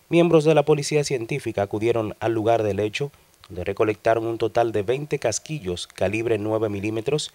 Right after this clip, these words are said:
mientras que los lesionados manifestaron que las personas que los auxiliaron recogieron las armas que portaban, desconociéndose su paradero. Al ser depurados los heridos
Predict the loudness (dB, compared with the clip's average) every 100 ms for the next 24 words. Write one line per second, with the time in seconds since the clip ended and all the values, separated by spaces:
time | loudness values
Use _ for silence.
0 | _ -20 _ _ -2 2 2 2 2 0
1 | 0 0 0 2 2 2 0 -2 0 -4
2 | 0 0 0 -4 -10 -6 -2 0 -2 -2
3 | -2 -2 -4 -4 -4 -4 -4 -6 -4 -2
4 | 0 0 -2 -10 _ _ _ _ _ _
5 | _ _ 0 4 6 6 6 6 4 2
6 | 0 0 -2 -2 -2 2 4 4 2 -2
7 | -2 -2 0 -2 0 -4 -4 -2 0 0
8 | -2 -6 -8 _ _ _ -6 0 4 4
9 | 4 4 6 6 4 2 0 0 2 2
10 | 0 -6